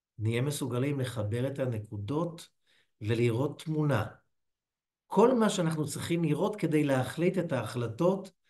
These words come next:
להיות במקום הנכון, לעשות את הדבר הנכון, ובעצם להיות בתיבת נוח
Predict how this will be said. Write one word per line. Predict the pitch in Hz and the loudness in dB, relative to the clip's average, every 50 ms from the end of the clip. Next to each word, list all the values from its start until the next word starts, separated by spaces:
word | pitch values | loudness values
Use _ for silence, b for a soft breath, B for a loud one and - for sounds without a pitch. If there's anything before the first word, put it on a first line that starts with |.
| b b b b b b | b b b b b b
להיות | 113 120 131 135 156 185 196 170 165 | 2 4 6 8 8 6 6 4 2
במקום | 165 147 147 131 - - 170 170 180 | 2 4 2 2 2 4 4 4 6
הנכון, | 180 175 165 156 165 175 160 156 151 151 151 151 b b b b b b b b | 4 4 2 2 2 2 2 2 2 0 -2 -6 b b b b b b b b
לעשות | 113 120 120 - 160 160 | 0 0 2 2 2 2
את | 156 - | 4 2
הדבר | 131 117 117 113 104 110 147 156 | 2 2 2 0 2 2 4 4
הנכון, | 165 160 160 156 143 - - 143 135 127 123 120 120 - b b b b b b b b _ _ _ _ _ - | 4 4 4 2 0 0 2 2 4 4 4 2 0 -4 b b b b b b b b _ _ _ _ _ -4
ובעצם | 110 107 107 107 120 139 170 170 - - 175 170 165 165 160 160 - | -2 0 0 2 2 2 2 2 0 -2 0 0 2 0 0 -2 -2
להיות | 107 107 113 120 127 139 147 143 - 107 | -2 -2 0 2 2 0 0 -4 -4 -6
בתיבת | 113 110 107 - 110 107 101 104 120 131 143 143 - - _ _ _ - 113 | -6 -6 -4 -2 0 0 0 0 -2 -4 -4 -4 -8 -16 _ _ _ -8 -4
נוח | 107 110 123 139 156 143 117 - - - - - | -2 0 2 2 2 2 0 -2 -6 -10 -14 -16